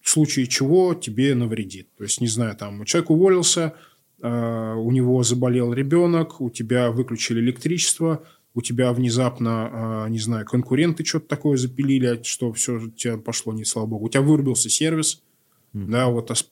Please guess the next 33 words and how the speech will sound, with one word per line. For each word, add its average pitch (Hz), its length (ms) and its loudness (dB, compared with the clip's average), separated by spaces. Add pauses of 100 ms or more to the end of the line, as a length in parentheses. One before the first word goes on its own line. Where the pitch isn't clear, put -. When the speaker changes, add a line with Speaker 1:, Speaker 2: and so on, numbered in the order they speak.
Speaker 1:
м, 117 260 -2
щас 131 300 0
это 113 160 -8
вообще, 151 260 -2
э, 113 760 -4
достаточно 113 460 -2
актуальная 110 400 0
история, 147 400 0
когда 107 320 -8
тебя 101 360 -14 (380)
берут 135 320 2
и - 20 0
отключают 110 520 -2
от 107 100 -16
какого-нибудь 101 360 -10
сервиса. - 440 -4 (300)
Все 202 240 2
это 190 500 2 (120)
предмет 165 460 0
просто 160 320 0
длительного 139 640 2
исследования, 165 540 2
наблюдения 123 640 2
и 131 40 2
работы 113 380 -2
с - 80 0
этим. 98 240 -14
То - 100 -20
есть - 120 -6
тут - 160 -10
нет 180 240 -4
никакого 117 420 -4
чек-листа. - 560 -8